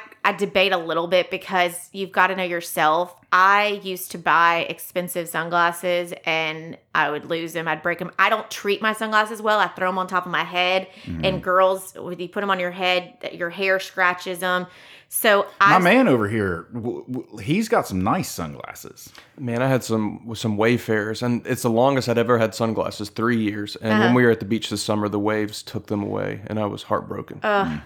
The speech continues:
Speaker 3: But I just got a new pair.
Speaker 1: Yeah, I mean, <laughs> I like sunglasses and use 'em as statements, so I tend to buy more cheaper ones just because I know I'm hard on 'em. So again, this is, it's, it's a list that you have to know yourself.
Speaker 2: Mm-hmm.
Speaker 1: Next one, a cashmere sweater.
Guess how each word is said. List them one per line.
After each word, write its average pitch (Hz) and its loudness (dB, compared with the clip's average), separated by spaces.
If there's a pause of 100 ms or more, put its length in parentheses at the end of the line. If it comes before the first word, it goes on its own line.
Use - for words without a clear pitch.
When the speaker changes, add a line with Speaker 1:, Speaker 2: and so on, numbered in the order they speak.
(140)
Speaker 3:
But 104 -4
I - 2
just 104 -4
got 98 -4
a - -8
new 87 -8
pair. - -12 (240)
Speaker 1:
Yeah, 170 -6 (160)
I 214 0
mean, 247 -2 (100)
<laughs> - -18
I 285 4
like 240 4
sunglasses 226 0
and 196 -2
use 196 0
'em 196 -4
as 175 -4
statements, 185 0
so - -4 (100)
I 202 6
tend 220 -6
to 196 0
buy 180 6
more 170 -2
cheaper 190 -4
ones 190 0
just 180 -8
because 180 -6
I 170 2
know 170 0
I'm 165 2
hard 165 0
on 180 0
'em. 180 -4
So 185 0
again, 185 0
this 180 -4
is, 175 -8 (140)
it's, - -10 (140)
it's 240 -4
a 294 4
list 330 0
that 233 -4
you 233 0
have 214 2
to 196 -2
know 185 -2
yourself. 151 -2
Speaker 2:
Mm-hmm. - -14 (420)
Speaker 1:
Next 226 0
one, 269 2
a 185 4
cashmere 220 0
sweater. 196 0